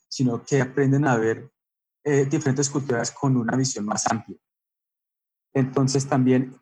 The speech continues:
en este intercambio el estudiante suele desarrollar más su autonomía, se conoce más a él mismo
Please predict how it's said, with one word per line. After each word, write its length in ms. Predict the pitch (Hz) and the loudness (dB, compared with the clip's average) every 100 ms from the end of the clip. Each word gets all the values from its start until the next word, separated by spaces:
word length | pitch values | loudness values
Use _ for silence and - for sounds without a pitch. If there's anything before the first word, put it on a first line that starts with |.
| - | -6
en 160 | 156 | 0
este 200 | 135 131 | 2 2
intercambio 400 | 156 139 135 127 | -2 -2 -2 0
el 60 | 131 | 2
estudiante 540 | 139 139 120 107 - 131 | 0 0 -2 -2 -4 -4
suele 380 | - 127 123 | 0 0 0
desarrollar 600 | 127 143 139 139 139 117 113 | -2 -2 -2 -4 -2 -4 -6
más 420 | 117 117 - - | -4 -4 -4 -6
su 180 | - 135 | -4 -2
autonomía, 580 | 123 156 123 104 139 240 - _ _ _ _ _ | 0 2 0 2 2 0 -4 _ _ _ _ _
se 220 | - 127 | -6 -4
conoce 320 | 123 120 - | -2 -4 0
más 240 | 127 120 - - | 0 0 -2 -10
a 500 | - - 107 104 101 | -4 0 2 0 -2
él 80 | 107 | -2
mismo 440 | 123 151 196 240 | -2 0 -2 -2